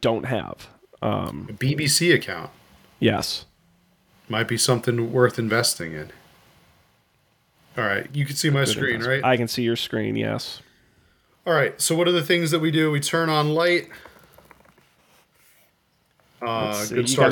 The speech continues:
Speaker 1: gotta get
Speaker 2: to the
Speaker 1: up.
Speaker 2: day. We what?
Speaker 1: You gotta stand.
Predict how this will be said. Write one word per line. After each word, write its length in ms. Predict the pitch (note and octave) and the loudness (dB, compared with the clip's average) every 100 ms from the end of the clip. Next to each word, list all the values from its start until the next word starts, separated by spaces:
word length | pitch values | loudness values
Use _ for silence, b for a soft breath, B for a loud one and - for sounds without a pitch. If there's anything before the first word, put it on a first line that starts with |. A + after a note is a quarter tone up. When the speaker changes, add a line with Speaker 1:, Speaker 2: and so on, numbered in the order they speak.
| C#3+ | 4
Speaker 1:
gotta 0 | |
get 80 | |
Speaker 2:
to 60 | F3 | 4
the 40 | |
Speaker 1:
up. 60 | A3+ | 4
Speaker 2:
day. 340 | C#3+ C#3 C#3 - _ _ _ _ _ _ _ _ _ _ _ _ _ _ _ - | 4 4 2 -2 _ _ _ _ _ _ _ _ _ _ _ _ _ _ _ -2
We 460 | B2+ A#2+ A#2+ A#2 | 0 2 0 -2
what? 520 | A2+ C3 F3+ A3+ - - - - | 2 4 4 0 -14 -20 -20 -6
Speaker 1:
You 100 | D3+ | 0
gotta 140 | C3+ | 0
stand. 480 | - D#3 C#3 B2+ F3 | 2 2 4 2 -2